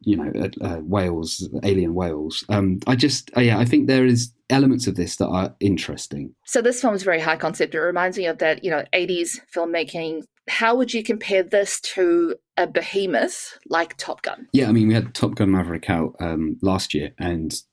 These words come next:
Speaker 1: that was huge in terms of box office. It's weird to see the parallels between those two films. They're kind of both, if you like, older properties, colder properties that have been reheated.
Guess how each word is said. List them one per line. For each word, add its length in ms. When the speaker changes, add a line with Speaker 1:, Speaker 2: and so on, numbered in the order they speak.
Speaker 1:
that 280
was 480
huge 520
in 60
terms 260
of 100
box 280
office. 420
It's 380
weird 560
to 120
see 160
the 100
parallels 440
between 280
those 140
two 160
films. 220
They're 100
kind 180
of 120
both, 340
if 100
you 80
like, 220
older 260
properties, 560
colder 360
properties 420
that 80
have 120
been 180
reheated. 720